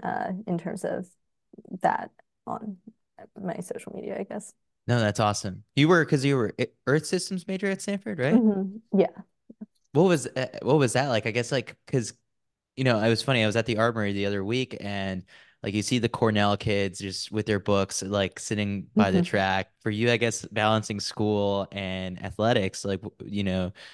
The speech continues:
Speaker 2: as a Earth, uh, Systems major, what was that like?
Speaker 1: Yeah, I was definitely busy. Um, I guess it was, like, very normalized,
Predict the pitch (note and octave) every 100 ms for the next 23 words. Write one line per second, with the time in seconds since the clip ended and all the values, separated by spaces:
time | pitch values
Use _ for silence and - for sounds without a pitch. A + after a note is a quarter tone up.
0 | - G#2 G2 - A#2+ B2 - G2+ G2+ F#2+
1 | F2 - G2+ G2 F#2 F#2 F2+ F#2 G2+ G2
2 | G2+ G2+ - - _ _ _ _ _ _
3 | _ _ - A#3+ A#3 A3 B3 A#3+ A#3+ A#3+
4 | G#4+ C#4+ A3+ E3+ F3+ A3+ C4 C#4 - A3
5 | G#3 G3+ G3+ G3 F#3 - _ - _ _
6 | _ _ _ A3+ A3 A3 C4 B3+ B3 G3+
7 | F3+ F3 F3 F3+ F3+ E3+ D#3+ D#3+ F#3+ G3+
8 | G#3 G#3+ A3 - -